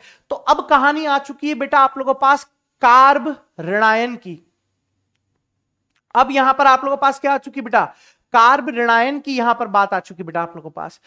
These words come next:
देखो इधर कार्ब ऋणायन की आप लोगों के पास क्या चीज है, क्या नहीं है,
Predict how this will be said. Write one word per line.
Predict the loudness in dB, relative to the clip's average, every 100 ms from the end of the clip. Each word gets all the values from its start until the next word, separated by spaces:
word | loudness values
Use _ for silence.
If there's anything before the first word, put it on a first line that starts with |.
| -20 _ 0
देखो | 0 2 -6
इधर | -8 -16 _ _ _ 2
कार्ब | 4 4 0
ऋणायन | -2 0 0 0
की | -4 -2
आप | -2 -4
लोगों | -8
के | -6
पास | -6 -4
क्या | -2 -2
चीज | -2 -10 -8
है, | -8
क्या | -4 -4
नहीं | -4 -8
है, | -8